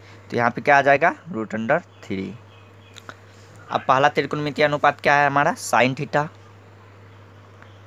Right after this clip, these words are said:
तो sin theta, sin theta बराबर क्या होता है? लंब बटे कर्ण। लंब कितना है? रूट under थ्री। और कर्ण कितना है? टू।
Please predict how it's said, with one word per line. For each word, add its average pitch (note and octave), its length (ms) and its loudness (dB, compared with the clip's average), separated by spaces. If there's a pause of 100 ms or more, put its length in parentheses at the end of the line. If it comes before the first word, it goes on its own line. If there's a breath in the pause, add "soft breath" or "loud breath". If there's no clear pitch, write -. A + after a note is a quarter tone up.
(640)
तो G3 80 -12 (100)
sin A#2 440 0
theta, B2 420 -4 (340)
sin - 240 0
theta C#3+ 240 2
बराबर C#3+ 260 2
क्या D#3 140 2
होता A#2+ 240 2
है? A2+ 80 4
लंब B2+ 280 0
बटे D#3+ 300 -4 (440)
कर्ण। G2 360 -2 (520 loud breath)
लंब C#3+ 260 2
कितना D#3+ 320 0
है? A2 200 4
रूट B2+ 220 -4
under C3+ 260 2 (140)
थ्री। G2+ 360 -8 (1120)
और B2 180 -2
कर्ण D3 240 2
कितना D3+ 320 0
है? A2+ 160 2 (160)
टू। G2+ 180 -4